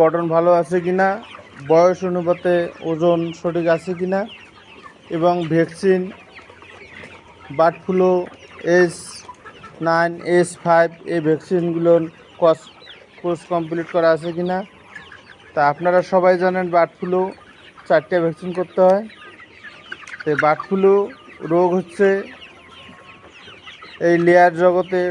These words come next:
সবথেকে কঠিন রোগ, যেটা খামারে হলে গেলে দেখা যাচ্ছে সে খামারই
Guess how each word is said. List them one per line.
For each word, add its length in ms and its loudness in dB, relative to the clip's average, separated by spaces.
সবথেকে 540 -2
কঠিন 340 0
রোগ, 180 2
যেটা 280 2
খামারে 400 0
হলে 280 -4
গেলে 180 -2
দেখা 260 0
যাচ্ছে 260 -4
সে 120 -8
খামারই 360 -2